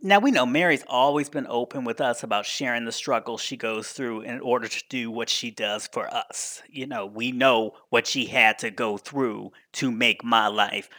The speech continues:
for My Life to save other people's lives. Like, we know that. And I guess this song is just kind of an update of that story. You know, she's just telling us once again, "Y'all, this is hard.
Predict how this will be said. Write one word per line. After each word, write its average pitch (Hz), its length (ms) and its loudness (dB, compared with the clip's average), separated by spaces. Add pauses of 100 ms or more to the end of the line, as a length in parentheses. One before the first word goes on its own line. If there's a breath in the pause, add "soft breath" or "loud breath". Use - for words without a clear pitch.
(140 loud breath)
for 120 140 4
My 117 220 4
Life 104 320 4
to - 100 -6
save 107 360 -2
other 101 260 -4
people's - 400 -12
lives. 101 440 -10
Like, 107 240 -14
we 123 220 -2
know 117 260 -2
that. 92 360 -2 (840 loud breath)
And 220 140 8
I 233 100 10
guess 294 220 4
this 240 160 0
song 185 300 4
is - 80 0
just 160 140 -4
kind 156 180 6
of 120 60 2
an 113 80 0
update 120 420 4
of 110 180 0
that 110 200 0
story. 101 440 -4
You 127 120 -6
know, 107 120 -4
she's 120 240 -6
just 120 200 -8
telling 131 260 6
us 127 140 -8
once 131 240 -6
again, 135 240 0
"Y'all, 117 200 8
this 120 180 0
is 123 100 0
hard. 120 480 10